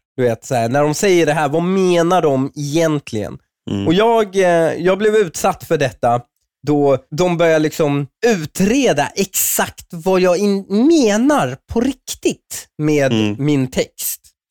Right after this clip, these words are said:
Speaker 2: Mm.
Speaker 1: Så tolkningarna var delvis, ja, men han menar ju uppenbarligen att alla invandrarbarn med A D H D är monster.
Speaker 2: Mm.
Speaker 1: Och så nu har de gått ner på att det är bara invandrade barn.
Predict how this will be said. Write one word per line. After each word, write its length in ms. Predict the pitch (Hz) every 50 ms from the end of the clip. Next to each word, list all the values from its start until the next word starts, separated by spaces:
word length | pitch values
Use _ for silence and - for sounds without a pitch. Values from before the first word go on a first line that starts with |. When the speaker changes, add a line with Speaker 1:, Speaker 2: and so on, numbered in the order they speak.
| - -
Speaker 2:
Mm. 240 | 104 101 101 101 107 _ _ _ _ _ _ -
Speaker 1:
Så 380 | - - 170 165 160 156 156 - - _ _ -
tolkningarna 580 | 214 220 208 190 - - 233 240 240 226 226
var 100 | 220 214
delvis, 420 | 190 196 180 151 147 143 - - -
ja, 180 | - 180 196 202
men 120 | 196 185
han 360 | 190 196 202 214 202 180 190
menar 280 | 202 214 208 196 208 220
ju 120 | 220 214
uppenbarligen 800 | 208 202 185 185 - - 147 139 135 139 135 135 135 135 135 139
att 140 | 139 - -
alla 340 | 185 185 175 165 180 202
invandrarbarn 1000 | 196 196 180 165 156 151 143 139 131 131 131 131 127 127 165 175 156 135 131 127 127
med 120 | 135 143 -
A 180 | 147 139 135
D 100 | 131 139
H 280 | 135 131 156 131 127 123
D 180 | 120 127 123 - -
är 220 | 127 120 117 120
monster. 640 | 123 143 156 156 151 135 131 - - - - - - _ _ _ _ - 123
Speaker 2:
Mm. 240 | 117 113 110 113 113 - -
Speaker 1:
Och 100 | - -
så 80 | 165
nu 100 | 175 196
har 140 | 208 202 196
de 160 | 190 180 165
gått 180 | 151 160 156 -
ner 180 | 147 131 127
på 140 | 123 - 139
att 100 | 127 123
det 60 | -
är 40 | 135
bara 240 | 123 135 135 131 127
invandrade 640 | 127 131 127 127 139 151 147 143 131 127 120 110 107
barn. 380 | 98 98 62 73 113 139 151